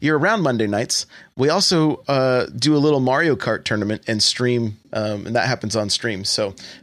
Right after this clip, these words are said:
um, and I'm streaming Mondays from three P M Pacific Standard Time all the way till ten, um, ten that night. So, so come hang out, jump in chat, and, uh, jump in the call-in show. We have a, we have a good time with that. And, uh,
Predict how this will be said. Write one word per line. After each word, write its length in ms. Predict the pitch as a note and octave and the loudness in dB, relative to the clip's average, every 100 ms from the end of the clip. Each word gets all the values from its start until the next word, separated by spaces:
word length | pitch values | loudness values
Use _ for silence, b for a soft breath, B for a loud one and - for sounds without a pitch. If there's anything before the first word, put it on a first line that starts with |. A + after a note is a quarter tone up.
| - | -8
um, 280 | F#2 F2 - | -8 -6 -2
and 100 | C3+ | 0
I'm 120 | F3 | 2
streaming 540 | - - D#3 D3 B2 G#2 B | 2 4 4 6 4 0 B
Mondays 400 | - B2+ C3 A#2+ | 0 2 4 2
from 160 | - A2 | 4 0
three 480 | F#2 - A2+ B2+ B2 | 0 0 2 4 2
P 200 | - A#2 | 2 2
M 120 | A#2 | 2
Pacific 320 | A2 B2 G#2 | 0 0 0
Standard 240 | - A#2 A#2+ | 0 0 2
Time 180 | B2+ | 0
all 220 | A#2 G#2 G#2+ | 2 2 4
the 80 | |
way 120 | G#2+ G2+ | 2 0
till 200 | F#2+ F#2+ | -2 -4
ten, 380 | - G2+ F#2+ - B B B | -4 -4 -4 -12 B B B
um, 340 | G1+ G1+ G1+ - | -8 -6 -8 -10
ten 200 | - A2+ | -4 -2
that 160 | G#2+ F2 | -2 -2
night. 260 | G2 F2+ - | -4 -4 -2
So, 240 | G2 G2 - B B | -2 -4 -10 B B
so 400 | - G2+ F2+ D#2+ | -2 0 -2 -2
come 200 | - D#3+ | 0 2
hang 160 | E3 | 4
out, 140 | D#3 - | 2 2
jump 180 | C#3 | 0
in 80 | D3 | 2
chat, 300 | B2+ D3+ B2+ | 2 2 2
and, 280 | A#2 G#2 G2+ | 0 -2 -2
uh, 180 | G#2 G2+ | -2 -2
jump 240 | G2+ A#2 | 0 0
in 80 | C3+ | 0
the 80 | A#2 | 0
call-in 280 | C3 A#2+ A2 | 2 2 0
show. 160 | A2+ | 0
We 80 | G#2 | 0
have 100 | G#2+ | -2
a, 60 | G2+ | -4
we 100 | A2+ | -4
have 80 | |
a 60 | G#2 | -4
good 160 | F#2 - | -8 -6
time 220 | G#2 G2+ | -4 -4
with 100 | G2 | -4
that. 280 | G#2 F#2 - B B | -2 -2 -6 B B
And, 360 | - A#2 A2+ - | -2 0 0 2
uh, 280 | A#2 A2 | 2 4